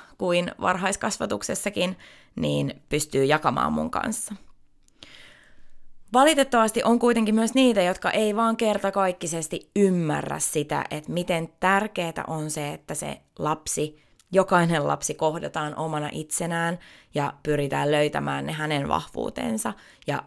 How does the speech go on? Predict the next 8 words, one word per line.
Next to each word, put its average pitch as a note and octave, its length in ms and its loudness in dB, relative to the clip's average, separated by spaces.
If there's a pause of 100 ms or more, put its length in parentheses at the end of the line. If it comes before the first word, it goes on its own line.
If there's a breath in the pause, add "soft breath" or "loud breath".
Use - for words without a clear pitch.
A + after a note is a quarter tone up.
(160)
kannustamaan D3+ 640 0
häntä C#3+ 340 -4
antamaan - 500 -6
parhaansa. A3+ 640 -6 (1040 loud breath)
Ö, E3+ 340 -2 (1080)
vihdoinkin C4 420 0
tässä A#3 220 0
muutamien G3+ 460 0